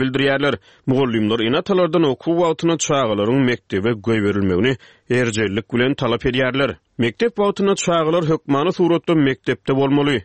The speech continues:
we bilim almaly diýip, mugallimler tutan ýerlilik bilen aýdýar. Ýöne ýurtda giň ýaýran işsizlik we ykdysady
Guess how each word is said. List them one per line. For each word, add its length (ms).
we 260
bilim 260
almaly 360
diýip, 200
mugallimler 580
tutan 280
ýerlilik 420
bilen 180
aýdýar. 260
Ýöne 180
ýurtda 440
giň 240
ýaýran 300
işsizlik 520
we 160
ykdysady 440